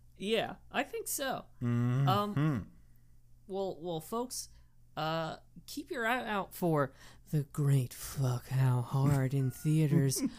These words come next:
Speaker 2: <laughs>
Speaker 1: on your nearest Pornhub account. Oh, yeah.
Speaker 2: As soon as we can get the funding and, uh, break our asses down to Gainesville or wherever people shoot porn, uh, I guess we'll need to do some research before we bust this bit out again.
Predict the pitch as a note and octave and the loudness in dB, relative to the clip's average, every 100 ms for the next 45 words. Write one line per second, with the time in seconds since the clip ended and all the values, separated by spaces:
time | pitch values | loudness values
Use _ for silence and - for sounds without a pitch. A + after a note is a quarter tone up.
0 | F4+ - - D#3 C#3+ C#3 C#3 D3+ D#3+ C#3 | -6 -6 0 2 4 6 6 6 6 6
1 | B2 B2 - - - C#3+ C#3 C3 B2 B2+ | 4 2 -2 -8 -2 2 4 4 2 0
2 | C3 A#2+ C3 C3 B2+ B2 B2 D3 D#3+ D#3 | 0 -2 0 2 2 2 0 0 2 2
3 | C#3 B2+ C3+ C#3 C3+ B2+ B2 B2 A2+ - | 2 2 2 2 2 2 2 0 -2 -6
4 | - - - - - - - - G2 C3 | -20 -20 -20 -20 -20 -20 -16 -2 0 4
5 | D3 C#3+ D3 C#3+ D3+ C3 - D3 C#3+ D3+ | 4 4 2 4 2 0 0 0 2 2
6 | C#3+ A#2 G#2 G2 F#2+ F#2 F#2 A2 A#2+ B2 | 2 2 2 2 0 -2 -4 0 0 2
7 | A#2+ A2+ A#2 - G#2+ - A#2 A2 G2+ G#2 | 4 4 4 2 -2 0 2 2 2 0
8 | A2+ A2 G2+ G2 F#2 F2 - F#2 F2 E2+ | 2 2 0 0 0 -2 -4 -4 -4 -2
9 | F#2+ G2+ G2+ G2 G#2 F2+ F#2 - F#2 - | 0 0 0 -2 -2 -4 -6 -4 -6 -6
10 | F#2+ F2+ F#2 F#2 - F2+ E2 E2+ E2 - | -6 -4 -2 -4 -6 -6 -4 -4 -6 -10
11 | - G2 G2+ G#2+ G#2 G2 F#2 A2 G#2+ F2 | -8 -4 -2 0 0 0 0 -2 -2 -2
12 | G#2+ A2+ F#2+ E2+ F2+ F#2+ F2+ F2 F2+ - | -2 0 -4 -6 -8 -6 -4 -4 -4 -4
13 | F2+ G2 G2+ G2 F2 E2+ F2 E2+ | -6 -6 -4 -2 -2 -4 -6 -6